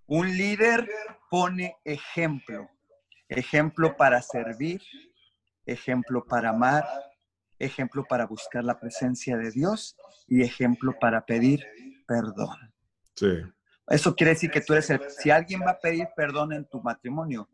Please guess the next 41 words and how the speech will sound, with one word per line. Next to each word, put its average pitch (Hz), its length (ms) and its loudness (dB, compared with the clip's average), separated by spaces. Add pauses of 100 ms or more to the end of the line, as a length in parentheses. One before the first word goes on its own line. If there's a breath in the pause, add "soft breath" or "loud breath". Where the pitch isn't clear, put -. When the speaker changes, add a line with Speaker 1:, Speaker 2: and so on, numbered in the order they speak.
(140)
Speaker 1:
el 131 140 -4
primero 117 440 -4
vas 110 200 -8
a - 40 -16
ser - 200 -12 (140)
tú. 151 140 -10 (500)
Speaker 2:
Mm. 104 180 2
Speaker 1:
Si 92 160 4
alguien 156 420 2
tiene 147 300 -4
que - 80 -2
hacer 151 260 -2
algo 147 280 2
en 139 100 -4
la 131 140 -2
casa, 147 340 -4
a 127 220 -10
trabajar, 135 600 -6
ayudar 127 440 -4
en 135 140 -8
el 123 120 -6
hogar, 131 380 0
el 123 80 -12 (100)
primero 113 300 -12 (100)
tienes - 280 -20
que - 120 -20
ser - 240 -20
tú. - 180 -20 (540 soft breath)
Si - 140 -2
alguien 165 360 2
va 156 140 6
a 156 80 4
orar 156 420 -2
y 160 80 -10
va 143 80 -6
a 147 40 -12
buscar 147 260 -14
la 147 140 -12
presencia 139 460 -10
de 131 100 -8
Dios, 160 340 -8